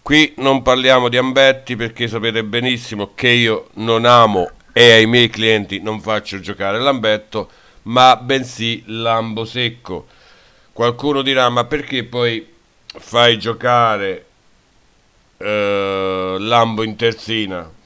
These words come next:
Perché so benissimo che il terno è molto, molto difficile da centrare. Non è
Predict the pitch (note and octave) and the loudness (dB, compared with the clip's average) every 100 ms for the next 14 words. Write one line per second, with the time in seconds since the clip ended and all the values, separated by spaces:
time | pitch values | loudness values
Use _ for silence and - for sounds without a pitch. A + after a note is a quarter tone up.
0 | _ _ G#2+ A2 - C3+ A#2+ - - - | _ _ -8 -6 0 0 0 -2 -18 -8
1 | A#2 A2+ A#2+ B2+ C3 A#2+ A2+ A2 - A#2+ | -6 -2 -2 -2 -4 -6 -8 -8 -6 -2
2 | A#2 - - D3 C#3 A#2+ A2+ G#2 F#2+ G#2 | -2 -4 0 4 4 2 -4 -6 -8 -8
3 | A#2+ C#3 C3+ A2+ - G#2 F#2 A2 C#3 D3 | -4 -2 -2 -4 -8 -8 -6 0 4 4
4 | B2 - A#2 A2 G#2+ A2+ A2 G2 G2+ F#2+ | 2 -8 -8 -8 -10 -8 -8 -6 -8 -8
5 | G2+ F#2+ G2+ F#2+ F2+ A2 D3 C3+ A2+ | -12 -8 -6 -4 -4 -4 -2 0 -2